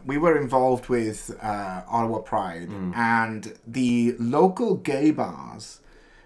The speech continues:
Speaker 1: refused to join as sponsors. They, they, like, put no money
Speaker 2: Mm.
Speaker 1: into, um, the actual organization of Pride.
Speaker 2: Mm-hmm.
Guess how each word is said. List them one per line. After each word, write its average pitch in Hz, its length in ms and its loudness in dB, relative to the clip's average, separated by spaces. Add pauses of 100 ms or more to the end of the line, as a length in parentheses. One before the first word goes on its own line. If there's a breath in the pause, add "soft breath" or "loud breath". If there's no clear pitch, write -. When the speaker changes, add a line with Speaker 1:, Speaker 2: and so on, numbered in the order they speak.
(100)
Speaker 1:
refused 156 1120 8
to 117 760 2
join 120 420 2
as 92 240 -10
sponsors. 147 840 -4
They, 123 160 0
they, 143 200 4
like, 156 240 2
put 156 240 -2
no 147 400 6
money 135 640 0
Speaker 2:
Mm. 87 480 -6 (160)
Speaker 1:
into, 131 960 2 (340 soft breath)
um, 104 540 -6 (100)
the 120 140 -2
actual 143 400 0
organization 113 720 2
of 98 160 -10
Pride. 135 480 -2
Speaker 2:
Mm-hmm. 107 200 -8